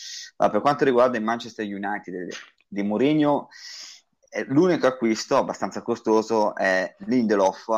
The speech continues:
preso dal Benfica per trentacinque milioni. Il Barcellona ha preso Marlon dalla Fluminense, un difensore centrale, per cinque milioni,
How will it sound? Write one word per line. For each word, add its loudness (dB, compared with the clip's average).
preso -4
dal 2
Benfica -4
per -4
trentacinque -8
milioni. -10
Il 4
Barcellona 2
ha 0
preso -2
Marlon 0
dalla -6
Fluminense, -10
un -8
difensore -10
centrale, -2
per -8
cinque -10
milioni, -6